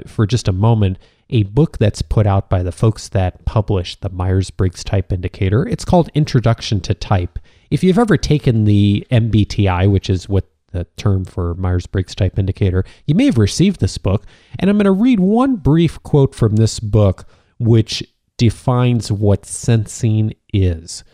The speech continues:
So those who have a sensing preference are people who, this is from page nine of their book,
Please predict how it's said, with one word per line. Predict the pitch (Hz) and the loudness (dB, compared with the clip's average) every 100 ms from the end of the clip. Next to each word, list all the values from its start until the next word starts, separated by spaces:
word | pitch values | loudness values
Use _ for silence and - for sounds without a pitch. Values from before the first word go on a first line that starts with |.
| _ _ | _ _
So | - - 117 107 104 | -12 0 2 4 2
those | 104 165 240 - | 2 2 2 0
who | 180 131 | 0 2
have | 127 123 - | 0 -2 -4
a | 110 101 | -4 -4
sensing | - - 120 120 - 113 104 95 | -6 -2 -2 -2 -2 -2 -2 -4
preference | - - 95 - 90 87 - - _ _ _ | -8 -4 -4 -4 -14 -14 -20 -20 _ _ _
are | 110 101 | -2 -2
people | - - 165 - 147 127 | -2 -4 -2 0 0 -2
who, | - 110 104 120 | -2 2 2 2
this | 104 | -2
is | 101 - | -6 -8
from | - 95 87 | -4 -4 -2
page | - 95 - | -2 -2 -4
nine | 95 90 87 | -6 -4 -4
of | 85 | -6
their | 87 | -8
book, | 82 87 | -6 -8